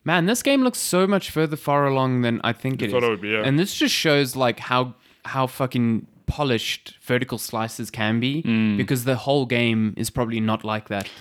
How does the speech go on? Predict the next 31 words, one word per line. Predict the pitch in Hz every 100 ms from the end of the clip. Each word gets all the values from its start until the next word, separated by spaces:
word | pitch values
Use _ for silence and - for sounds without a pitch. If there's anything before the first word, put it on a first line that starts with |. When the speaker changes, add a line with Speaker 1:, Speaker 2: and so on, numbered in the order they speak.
| - -
Speaker 2:
Yeah. | - 104 98 95
Speaker 1:
So | 101 - 143
by | 135 120 139
the | 151
time | 156 170 190 196 190 180
Cyberpunk | - - 147 147 147 135 127
twenty | - 127
seventy-seven | 123 127 117 113 117 113
comes | 117 113
out, | 117 107
it | 120
would | 117 123
have | 120
been | 123 -
over | 117 117 117 110 101 - _ _ _
one, | 123 127 123 -
two, | 123 117 117
two | - 151
and | 147
a |
half | 135 131
years | 113 107 95 101 - _ -
Speaker 2:
Mm. | 107
Speaker 1:
since | 98 131 110 -
I | 123 123
said, | - 117 -
"Oh, | 143
this | 135 139
looks | 139 120
almost | 120 104 92
done." | 101 87 98